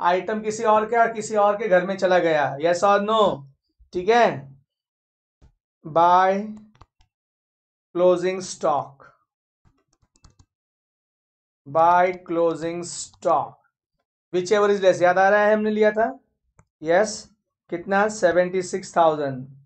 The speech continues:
आप मेरे साथ फटाफट लिखते चलो दोस्तों, कि time कम है हमारे पास, दस पैंतीस हो चुका है, टेन थर्टी फ़ाइव हो चुका है, ठीक है, हमने लेक्चर नाइन फ़ोर्टी फ़ाइव को start किया था, कोई बात नहीं, अभी एक घंटा भी नहीं हुआ है हमको।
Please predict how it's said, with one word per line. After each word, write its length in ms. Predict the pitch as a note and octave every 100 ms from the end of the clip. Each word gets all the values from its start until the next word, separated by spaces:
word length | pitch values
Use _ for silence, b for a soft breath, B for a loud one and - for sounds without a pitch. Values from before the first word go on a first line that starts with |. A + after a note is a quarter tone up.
| _ _ _ _ _ _ _ _
आप 220 | E3+ F#3 F#3+
मेरे 180 | G3+
साथ 120 | G3 A3
फटाफट 380 | G#3 F#3+ G3+ G#3
लिखते 280 | F#3 F3+ G3+
चलो 180 | G3 F#3+
दोस्तों, 360 | F3 E3 F3+ D#3+
कि 100 | F3+
time 280 | F3+ F#3 G3
कम 220 | F#3+ F#3+
है 80 | F#3+
हमारे 240 | E3+ D#3+ D#3+
पास, 320 | D3 C#3 - _ _ _ _ -
दस 180 | F3 F3
पैंतीस 320 | F3+ F3+ G3+
हो 80 | F3+
चुका 260 | F3 F3 E3
है, 80 | C#3+
टेन 220 | E3+ F3+
थर्टी 220 | F3+ F3
फ़ाइव 240 | F#3 E3+ F3
हो 80 | E3+
चुका 280 | E3 D#3 C#3+
है, 80 | C3 _ _ _
ठीक 160 | F#3 F3
है, 60 | G3+
हमने 160 | G3
लेक्चर 600 | F#3+ E3+ G#3 G#3 F#3 E3 D#3+
नाइन 240 | D#3+ F3
फ़ोर्टी 280 | F3+ E3+ E3+
फ़ाइव 200 | F3+ F3
को 80 | F3+
start 300 | F3+ E3+ D#3+
किया 160 | D#3 D3
था, 100 | F3
कोई 180 | F#3+ F3
बात 200 | E3 C#3
नहीं, 100 | D#3+
अभी 180 | G3+ E3
एक 160 | E3 E3
घंटा 240 | E3 F3
भी 100 | F3
नहीं 140 | E3+ D3+
हुआ 140 | D3+
है 40 | D3
हमको। 360 | C#3+ G#3+ -